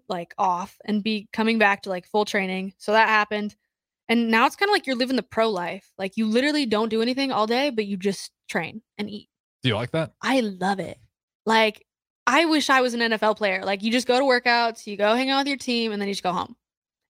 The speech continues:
Speaker 1: It's literally perfect.
Speaker 2: Yeah, it would be a nice lifestyle. So with school starting up, is that giving you stress at all? The
Speaker 1: We're not gonna worry
Speaker 2: anxiety
Speaker 1: about
Speaker 2: of
Speaker 1: that.
Speaker 2: school?
Speaker 1: Me, I personally don't like to stress about things. I'll just
Speaker 2: Okay.
Speaker 1: let it happen,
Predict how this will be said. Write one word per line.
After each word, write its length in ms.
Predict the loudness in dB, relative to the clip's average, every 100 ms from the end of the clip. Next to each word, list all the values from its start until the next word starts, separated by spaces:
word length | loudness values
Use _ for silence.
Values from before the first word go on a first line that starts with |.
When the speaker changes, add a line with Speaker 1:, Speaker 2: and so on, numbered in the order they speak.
| -20
Speaker 1:
It's 80 | -4
literally 300 | 2 4 2
perfect. 580 | 0 -6 -8 -16 _ _ _ _ _ _ -6
Speaker 2:
Yeah, 300 | 0 0 0 -6 _ _ _ 0
it 120 | 0
would 220 | 2 0
be 380 | 2 2 0 -2
a 80 | -4
nice 280 | -2 -2 -4
lifestyle. 720 | -4 -4 -4 -2 0 0 0
So 340 | -2 0 0 0
with 280 | -2 -4 -8 -10
school 420 | -8 -2 0 0
starting 360 | 0 0 0 0
up, 140 | -4
is 100 | -2
that 200 | 0 0
giving 160 | -2 -4
you 80 | -4
stress 280 | -2 -2
at 80 | 0
all? 220 | 0 -2 _ _ _ _ 0
The 100 | 4
Speaker 1:
We're 60 |
not 140 | 4 6
gonna 120 | 6
worry 160 | 6 4
Speaker 2:
anxiety 20 |
Speaker 1:
about 140 | 2
Speaker 2:
of 60 | 0
Speaker 1:
that. 120 | 0
Speaker 2:
school? 320 | 2 0 -2 _ _ -2
Speaker 1:
Me, 460 | 2 2 2 2 2
I 200 | 4 4
personally 440 | 2 0 0 0
don't 120 | 2
like 120 | 2 -2
to 60 |
stress 280 | -2 -2 0
about 180 | 0 0
things. 440 | 0 -2 -4 -4 -2
I'll 80 |
just 120 | 0 2
Speaker 2:
Okay. 60 |
Speaker 1:
let 100 | 2
it 60 | 4
happen, 480 | 4 4 0 -2